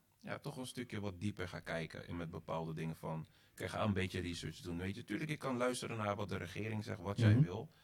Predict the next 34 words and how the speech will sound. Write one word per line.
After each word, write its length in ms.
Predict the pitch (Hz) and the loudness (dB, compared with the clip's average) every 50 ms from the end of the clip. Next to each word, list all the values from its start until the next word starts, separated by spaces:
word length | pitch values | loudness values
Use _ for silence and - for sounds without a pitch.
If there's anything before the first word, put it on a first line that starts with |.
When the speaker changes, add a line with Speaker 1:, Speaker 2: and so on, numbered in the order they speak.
| - - | -20 -18
Speaker 1:
Weet 120 | - - - | -14 -6 -4
je, 60 | - | -2
want 140 | 139 - - | -2 -2 -4
het 80 | - | -6
is, 240 | 104 101 - - - | -8 -8 -8 -8 -10
is 160 | - 104 98 - | -12 -12 -10 -4
jouw 320 | 92 92 104 117 110 95 | 0 4 4 4 4 4
wil. 380 | 95 95 95 101 113 - - - - | 2 0 0 0 0 -2 -4 0 6
Speaker 2:
Mhm. 320 | 120 117 113 104 254 - 262 - - - - - _ | 10 12 12 12 12 12 12 12 2 -20 -20 -20 _
Speaker 1:
Maar 400 | - - 110 110 110 107 104 - - _ - _ - - | 0 4 6 6 8 6 4 0 -6 _ -20 _ -16 -6
doe 260 | - 123 131 143 151 - | -2 -2 2 2 0 0
ook 180 | 131 131 - | 0 -4 -4
een 240 | 123 113 101 101 104 | -4 -4 -2 -2 -2
beetje 240 | 104 104 104 - 101 | -2 -2 -2 -2 -4
zelfonderzoek, 680 | - - 101 98 101 - - 92 87 80 - - 71 - | -4 0 0 0 0 -2 -2 -4 -4 -2 -2 -4 -4 -2
want 300 | - 85 - 165 - - - - _ | -2 -2 -2 -2 -6 -10 -20 -20 _
als 160 | - - - 127 | -6 -6 -4 -2
je 80 | 117 | 0
een 180 | 107 98 92 95 | -2 -2 -2 -2
beetje 260 | 101 107 107 107 110 | -2 0 0 -2 -2
gaat 160 | - 101 - | -4 -4 -2
onderzoeken 400 | 104 110 107 98 - 104 101 104 | 0 0 0 0 -2 -4 -4 -6
op 80 | 90 90 95 | -6 -2 -2
Google, 260 | 98 92 85 87 80 | -2 -2 -2 -4 -4
kan 180 | - - - | -4 -6 -6
je 60 | - - | -6 -6
al 180 | - - 73 | -6 -6 -8
heel 260 | 151 151 78 78 - | -8 -6 -6 -6 -6
veel 180 | - - - - | -8 -10 -14 -16
vinden. 400 | - - - 71 69 - - 95 | -14 -12 -12 -12 -8 -2 4 4
Speaker 2:
Ja. 280 | 95 90 82 78 76 - - - _ _ - | 6 6 6 2 0 -2 -4 -14 _ _ -4
Speaker 1:
Heel 180 | - 98 95 | 0 0 0
Speaker 2:
Toevallig, 340 | - 85 85 101 101 95 95 - | 0 0 4 6 6 6 6 2
Speaker 1:
veel. 200 | - - - | -2 -10 -14